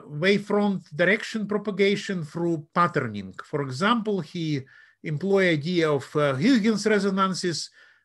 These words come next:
when every point of the surface becomes source of secondary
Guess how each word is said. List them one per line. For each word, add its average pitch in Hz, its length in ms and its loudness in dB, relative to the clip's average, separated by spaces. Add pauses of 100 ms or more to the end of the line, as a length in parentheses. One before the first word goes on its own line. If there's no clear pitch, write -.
when 156 240 -2
every 190 280 0
point 180 440 -2
of 151 140 -6
the 151 100 -4
surface 170 480 -2
becomes 147 520 -4
source - 500 -4 (480)
of 156 160 -6
secondary 190 680 0